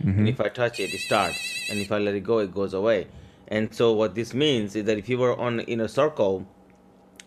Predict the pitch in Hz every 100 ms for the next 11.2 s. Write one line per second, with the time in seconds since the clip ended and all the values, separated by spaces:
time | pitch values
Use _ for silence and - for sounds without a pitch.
0 | - 120 120 143 147 151 127 107 113 -
1 | 139 113 104 101 98 98 - - 110 123
2 | 107 107 120 139 139 113 98 113 - 123
3 | 104 127 131 107 - - - - - 107
4 | 113 117 123 127 110 107 113 113 113 117
5 | 113 120 117 104 104 113 107 98 131 120
6 | 98 92 90 - - - - - 113 113
7 | 107 101 107 101 90 - - - - 104
8 | 113 110 131 - 107 104 123 131 117 120
9 | - 143 170 170 135 113 110 107 98 -
10 | 101 113 104 110 104 90 113 120 104 107
11 | 110